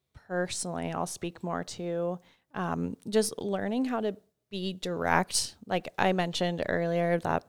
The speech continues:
my high school boyfriend gave me permission, right, to, like, set my own boundaries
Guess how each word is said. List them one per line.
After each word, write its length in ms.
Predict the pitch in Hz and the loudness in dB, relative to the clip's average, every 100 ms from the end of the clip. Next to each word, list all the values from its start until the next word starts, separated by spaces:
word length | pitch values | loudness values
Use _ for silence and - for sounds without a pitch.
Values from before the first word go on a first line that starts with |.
| _ _ _ _ | _ _ _ _
my 80 | 196 | -4
high 160 | 180 | 0
school 200 | 180 202 | 0 0
boyfriend 580 | 190 185 180 185 180 185 | 2 2 2 0 2 2
gave 160 | 175 175 | 2 2
me 120 | 170 | 0
permission, 520 | - 170 165 - 170 | 0 0 0 0 0
right, 260 | 175 170 - | 0 0 -2
to, 140 | - | 0
like, 160 | 175 175 | 0 2
set 220 | - 175 | 2 2
my 160 | 180 175 | 2 -2
own 160 | 170 | -2
boundaries 840 | 170 160 156 165 180 202 240 262 | -2 -2 -2 -2 0 2 2 0